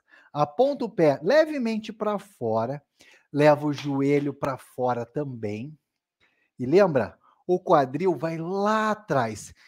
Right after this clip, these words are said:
Imagina que o banquinho tá lá no fundo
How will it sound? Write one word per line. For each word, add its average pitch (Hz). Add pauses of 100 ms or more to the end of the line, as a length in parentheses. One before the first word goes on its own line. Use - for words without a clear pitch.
(140)
Imagina 277
que 254
o 247
banquinho 226
tá 226
lá 247
no 285
fundo 240